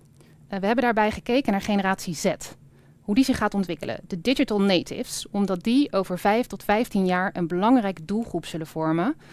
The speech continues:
eh, voor digitaal erfgoed. Nou, we hebben daarvoor,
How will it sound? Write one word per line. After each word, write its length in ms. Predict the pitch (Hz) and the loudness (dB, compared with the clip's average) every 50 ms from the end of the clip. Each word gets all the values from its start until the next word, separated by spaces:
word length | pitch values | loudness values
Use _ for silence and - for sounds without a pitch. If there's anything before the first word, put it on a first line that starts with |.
| - - - - - - _ - - | -20 -20 -20 -20 -20 -20 _ -14 -8
eh, 220 | - 175 170 160 156 | -6 -4 -4 -4 -4
voor 200 | - - 277 269 | -4 0 0 0
digitaal 380 | 220 220 - 202 - 196 180 - | 0 0 -4 -4 -2 -2 -2 -2
erfgoed. 540 | - 160 - - - - - - - - - - - - - - - - - - - - - - - - - - - - - - | -2 -6 -6 -8 -10 -12 -14 -14 -16 -20 -20 -20 -20 -20 -20 -20 -20 -20 -20 -20 -20 -20 -20 -20 -20 -20 -20 -18 -14 -10 -6 -4
Nou, 140 | 190 - - - - - - - - - | -4 -4 -4 -8 -18 -20 -20 -20 -20 -12
we 160 | - 196 190 | -8 -4 -2
hebben 200 | 185 220 208 208 | -2 -2 0 2
daarvoor, 480 | 214 196 196 - - 180 175 170 160 | 4 4 2 2 4 4 4 4 4